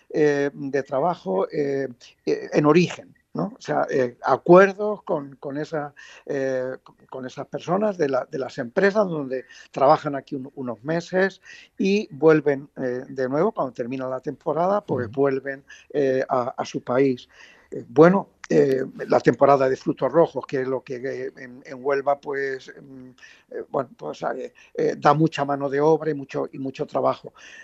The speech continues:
Speaker 1: Yo creo que esa, esa posibilidad, eh, de, de personas que trabajan, que, que, que, que, que unas condiciones, eh, dignas y que,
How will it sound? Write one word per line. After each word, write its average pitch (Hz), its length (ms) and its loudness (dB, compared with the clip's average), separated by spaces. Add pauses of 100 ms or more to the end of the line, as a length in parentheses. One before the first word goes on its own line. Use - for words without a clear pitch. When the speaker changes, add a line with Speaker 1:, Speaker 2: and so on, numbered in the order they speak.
(100)
Speaker 1:
Yo 135 260 4
creo 165 220 10
que 170 140 6
esa, 160 440 4
esa 160 280 -4
posibilidad, 156 840 -4 (540)
eh, 147 200 2
de, 139 480 -4
de 135 140 -6
personas 165 500 -2
que 160 120 -4
trabajan, 143 640 -2
que, 127 380 -10
que, 120 520 -8 (320)
que, 120 420 -4
que, 123 140 -8
que - 180 -6
unas 135 300 0
condiciones, 135 920 2
eh, 131 200 4
dignas 156 580 2
y 135 80 0
que, 120 480 -4